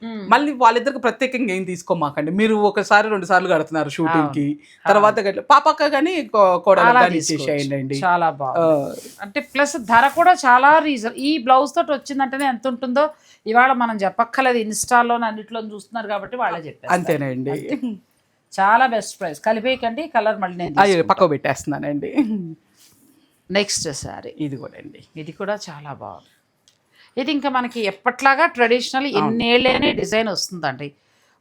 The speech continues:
Speaker 1: All over మొత్తం సిల్వర్ బుటీ వస్తుంది. మళ్ళీ మనకి మీనాకారి వీవింగ్ తోటి పళ్ళు. సూపర్ శారీ, ప్యూర్ జార్జెట్, హ్యాండ్లూమ్ జార్జెట్.
Speaker 2: ఇదిగోనండి, బ్లౌజ్ ఇలా వస్తుందండి
Speaker 1: బ్లౌజ్.
Speaker 2: దీనికి.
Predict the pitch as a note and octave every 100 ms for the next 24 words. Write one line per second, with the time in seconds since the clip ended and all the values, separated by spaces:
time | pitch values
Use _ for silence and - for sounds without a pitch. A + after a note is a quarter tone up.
0 | F#3 G#3 B3+ C4+ A3+ G#3+ - C4+ B3+ A3+
1 | A3 A#3+ G3+ F#3 G#3 A3+ G3+ - G#3+ A3
2 | E4 E4+ G#3+ G#3 A3 G#3+ F#3+ F#3+ G3 G3+
3 | G#3 G3+ F#3 E3+ F3+ F3+ F#3 F3+ - E3+
4 | F3+ A3 D#4 - _ _ _ - - A#3+
5 | - - D4 A#3 G#3 F#3 C4 - - A3+
6 | B3 C#4+ C4 F#3 D3 D#3 D#3+ D#3 G3 G3+
7 | G#3+ G#3 D#3 C3+ D3 C3+ D#3+ D3 F3 C#4+
8 | G#3+ F3+ F3 E3 C#3 C3 C3 - C3 C3
9 | B2+ C#3+ C3 B2+ C3